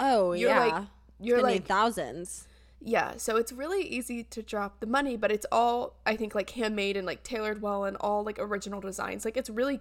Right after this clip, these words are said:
Speaker 2: cute stuff, but it's, um, at the point I am in the tax bracket that I am at the current moment, it is, um, for
Speaker 1: <laughs>
Speaker 2: eyes, for eyes only. <laughs> So
Speaker 1: Exactly. No, I love it. And I think that,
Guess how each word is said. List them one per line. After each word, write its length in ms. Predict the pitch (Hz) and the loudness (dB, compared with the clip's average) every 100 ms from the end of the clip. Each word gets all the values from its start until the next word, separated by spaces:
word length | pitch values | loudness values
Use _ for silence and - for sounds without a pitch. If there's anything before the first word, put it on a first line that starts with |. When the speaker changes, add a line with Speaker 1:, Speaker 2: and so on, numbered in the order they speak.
| - | -8
Speaker 2:
cute 280 | - 226 - | -8 -8 -8
stuff, 380 | - 202 220 - | 0 2 2 0
but 120 | 208 | -2
it's, 200 | 190 - | -2 -2
um, 320 | 208 180 196 208 - - - - | -2 -2 -6 -12 -18 -20 -14 -4
at 160 | 240 226 | -2 0
the 40 | |
point 280 | - 269 262 - | 2 0 0 -2
I 140 | 220 | -2
am 240 | 214 202 202 | 0 -2 -4
in 60 | |
the 80 | 180 | -8
tax 260 | - 196 - | -8 -12 -8
bracket 260 | 196 214 226 | -8 -6 -6
that 80 | |
I 40 | 214 | -4
am 320 | 220 220 254 - - | -4 -6 -10 -16 -18
at 80 | - | -16
the 60 | - | -10
current 240 | 220 220 | -6 -4
moment, 280 | 220 233 247 | -2 -2 0
it 120 | 214 | 0
is, 200 | 208 233 - | 2 0 0
um, 160 | 196 185 | 0 0
for 260 | - 220 202 | -2 -2 2
Speaker 1:
<laughs> 0 | |
Speaker 2:
eyes, 260 | 202 202 - | 0 0 -4
for 220 | - 254 | 2 6
eyes 240 | 226 226 - | 8 6 4
only. 500 | 196 202 180 185 226 | 0 0 -6 -8 -8
<laughs> 60 | - | -4
So 240 | 311 320 277 - 302 - 855 640 523 - | 0 6 6 6 2 0 -4 -4 -4 0
Speaker 1:
Exactly. 720 | 277 214 214 202 202 185 190 | 0 2 4 4 2 0 2
No, 120 | 208 | 2
I 100 | 202 | 4
love 200 | 196 190 | 2 2
it. 120 | 185 | 2
And 120 | 214 | 2
I 100 | 226 | 2
think 280 | 285 339 466 | 2 -2 0
that, 220 | 494 440 | 2 0